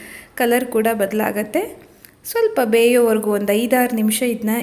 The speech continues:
ಈ ರೀತಿ ಫ್ರೈ ಮಾಡಿದರೆ ಸಾಕು. ನಿಧಾನಕ್ಕೆ ಇದನ್ನ ಸ್ಪ್ರೆಡ್ ಮಾಡಿಟ್ಟು ಬೇಯಿಸ್ಬೋದು. ಮತ್ತೆ ಮತ್ತೆ ಕೈ ಆಡಿಸ್ತಿರ್ಬೇಕು ಅಂತಿಲ್ಲ. ಆಗಾಗ ಒಮ್ಮೆ ಇದನ್ನ ತಳ ಹಿಡಿದಿರೋ ಥರದಲ್ಲಿ ನೋಡ್ಕೊಳ್ಳಿ ಅಷ್ಟೇ. ನೀಟಾಗಿ ಸ್ಪ್ರೆಡ್ ಮಾಡಿ ಇದನ್ನ ಬೇಯಿಸ್ಕೊಳ್ಳಿ.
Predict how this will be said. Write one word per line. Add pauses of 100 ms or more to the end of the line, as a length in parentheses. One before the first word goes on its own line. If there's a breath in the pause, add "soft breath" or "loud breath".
ಈ
ರೀತಿ
ಫ್ರೈ
ಮಾಡಿದರೆ
ಸಾಕು. (1700 loud breath)
ನಿಧಾನಕ್ಕೆ
ಇದನ್ನ
ಸ್ಪ್ರೆಡ್
ಮಾಡಿಟ್ಟು (340 loud breath)
ಬೇಯಿಸ್ಬೋದು.
ಮತ್ತೆ
ಮತ್ತೆ
ಕೈ
ಆಡಿಸ್ತಿರ್ಬೇಕು
ಅಂತಿಲ್ಲ.
ಆಗಾಗ
ಒಮ್ಮೆ
ಇದನ್ನ (800 loud breath)
ತಳ
ಹಿಡಿದಿರೋ
ಥರದಲ್ಲಿ
ನೋಡ್ಕೊಳ್ಳಿ
ಅಷ್ಟೇ. (1120 soft breath)
ನೀಟಾಗಿ
ಸ್ಪ್ರೆಡ್
ಮಾಡಿ
ಇದನ್ನ
ಬೇಯಿಸ್ಕೊಳ್ಳಿ.